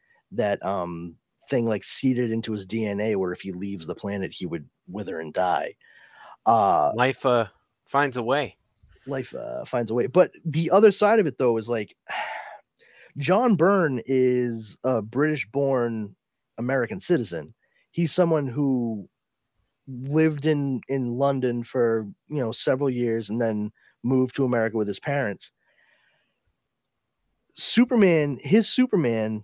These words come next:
Speaker 1: the way he set it up in Man of Steel, i-, it's very much a, "Oh, uh, I'm, I'm an American, like, I'm, I, I'm of here because this is where I was born." Because in his story, Superman isn't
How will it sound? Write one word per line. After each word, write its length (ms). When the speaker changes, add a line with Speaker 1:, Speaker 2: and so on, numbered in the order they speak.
Speaker 1:
the 60
way 180
he 80
set 220
it 100
up 180
in 80
Man 140
of 80
Steel, 580
i-, 200
it's 260
very 340
much 280
a, 500
"Oh, 340
uh, 380
I'm, 420
I'm 240
an 80
American, 800
like, 240
I'm, 400
I, 140
I'm 220
of 200
here 560
because 440
this 180
is 100
where 220
I 40
was 140
born." 480
Because 360
in 160
his 260
story, 360
Superman 640
isn't 340